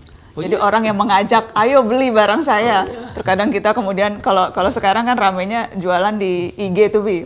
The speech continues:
Speaker 2: "Wes, endorse dong, sis," gitu.
Speaker 1: Iya.
Speaker 2: <laughs> Jadi ada banyak cara dilakukan
Speaker 1: Ini
Speaker 2: untuk
Speaker 1: ini
Speaker 2: ini.
Speaker 1: banget.
Speaker 2: Jadi kalau di, kalau di agama siapa tuh, Bi? Sales
Speaker 1: Eh,
Speaker 2: promotionnya?
Speaker 1: mesti, i-,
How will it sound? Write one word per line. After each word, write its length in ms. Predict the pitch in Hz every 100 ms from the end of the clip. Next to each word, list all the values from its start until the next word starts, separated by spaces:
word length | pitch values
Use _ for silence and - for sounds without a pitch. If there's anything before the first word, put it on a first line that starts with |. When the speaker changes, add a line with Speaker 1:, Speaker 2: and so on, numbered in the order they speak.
| -
Speaker 2:
"Wes, 480 | 196 180 - - -
endorse 400 | 214 214 247 -
dong, 160 | 247 247
sis," 320 | - 339 -
gitu. 300 | - 262 214
Speaker 1:
Iya. 280 | 330 - 302 - -
Speaker 2:
<laughs> 360 | - - - 208
Jadi 120 | 220
ada 140 | 240 226
banyak 320 | 214 220 247
cara 300 | 226 226 262
dilakukan 560 | 226 214 226 214 247 214
Speaker 1:
Ini 20 |
Speaker 2:
untuk 300 | 220 226 143
Speaker 1:
ini 20 |
Speaker 2:
ini. 140 | 196 -
Speaker 1:
banget. 80 |
Speaker 2:
Jadi 100 | 226 311
kalau 160 | 247
di, 120 | 220 214 - - - -
kalau 180 | 254 226
di 120 | 208
agama 480 | 208 208 202 233 392
siapa 240 | 370 214
tuh, 120 | 202 185
Bi? 60 | -
Sales 400 | - - 196 220
Speaker 1:
Eh, 60 | 208
Speaker 2:
promotionnya? 560 | 185 190 - 185 170 -
Speaker 1:
mesti, 440 | 117 117 - - -
i-, 380 | 131 - 120